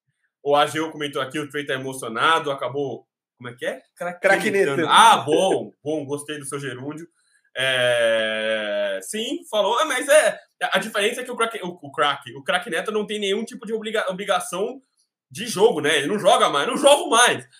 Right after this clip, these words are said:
Speaker 1: Agora o Trae Young joga, né? Ele tem que se impor ali, tem que ser uma figura, tem que ser uma, uma liderança. O Eric comentou aqui, Trae com péssimo aproveitamento no perímetro.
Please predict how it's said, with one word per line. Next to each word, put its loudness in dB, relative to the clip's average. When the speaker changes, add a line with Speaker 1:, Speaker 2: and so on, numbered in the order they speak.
Speaker 1:
Agora 2
o 0
Trae 2
Young 2
joga, 4
né? 2
Ele -6
tem -2
que -10
se -12
impor -2
ali, 0
tem -10
que -16
ser -8
uma -6
figura, -8
tem -20
que -18
ser -12
uma, -8
uma -10
liderança. -10
O -4
Eric 0
comentou -10
aqui, -8
Trae -2
com -20
péssimo -4
aproveitamento -10
no -12
perímetro. -6